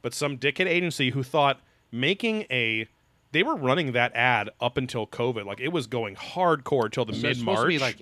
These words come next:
Speaker 2: April, and it was, like, a three hundred dollar
Speaker 1: It, it was, like,
Speaker 2: ticket.
Speaker 1: yeah, April seventeenth or something. And all you see fall from the sky is a Roman soldier.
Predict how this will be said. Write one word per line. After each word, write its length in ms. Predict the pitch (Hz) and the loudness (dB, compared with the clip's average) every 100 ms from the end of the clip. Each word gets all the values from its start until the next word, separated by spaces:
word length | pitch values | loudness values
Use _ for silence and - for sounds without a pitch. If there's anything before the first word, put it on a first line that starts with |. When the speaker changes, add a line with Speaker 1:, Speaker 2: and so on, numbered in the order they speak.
| - | -10
Speaker 2:
April, 400 | 156 - 101 87 | -12 -8 -12 -10
and 140 | 135 180 | -6 -6
it 20 | |
was, 100 | 196 | -6
like, 140 | 220 | -14
a 60 | 226 | -16
three 320 | - 202 202 | -12 -12 -10
hundred 320 | 180 185 190 | -10 -10 -8
dollar 220 | 190 196 | -6 -8
Speaker 1:
It, 120 | 190 147 | -6 -4
it 20 | |
was, 100 | 139 | -2
like, 80 | 143 | 2
Speaker 2:
ticket. 160 | 139 | 2
Speaker 1:
yeah, 140 | 139 127 | 4 2
April 260 | 135 165 | 2 0
seventeenth 580 | - 160 151 135 143 127 | 0 0 -2 -4 -6 -4
or 100 | 113 | -6
something. 460 | - 110 - 107 110 127 | -4 -4 -4 -6 -4 -2
And 320 | 120 117 120 _ _ _ _ | -2 -2 -8 _ _ _ _
all 280 | 135 190 247 | 2 4 2
you 160 | 226 | 0
see 400 | 214 - 202 135 | -2 -2 -2 -2
fall 340 | 123 - 143 156 | -2 2 4 4
from 200 | 170 151 | 0 -2
the 60 | 135 | -6
sky 640 | - 170 135 98 95 135 - _ _ _ _ _ - | 0 4 4 2 -2 -4 -8 _ _ _ _ _ -4
is 240 | 151 139 | -4 0
a 260 | 160 160 160 - | 0 2 0 -4
Roman 800 | 113 117 131 175 190 196 196 190 - _ - | -8 0 0 2 0 0 0 -4 -6 _ -20
soldier. 960 | - - 127 131 127 107 90 80 76 | -12 0 2 2 0 -6 -10 -12 -16